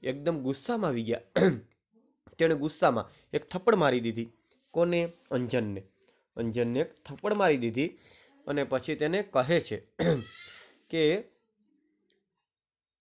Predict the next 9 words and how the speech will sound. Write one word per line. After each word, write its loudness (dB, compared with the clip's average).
"કેમ 2
કરતા 2
શાહી 2
ઢળી? -2
ટેબલ 0
ઉપર -2
તું -6
નાચતો -2
હતો 2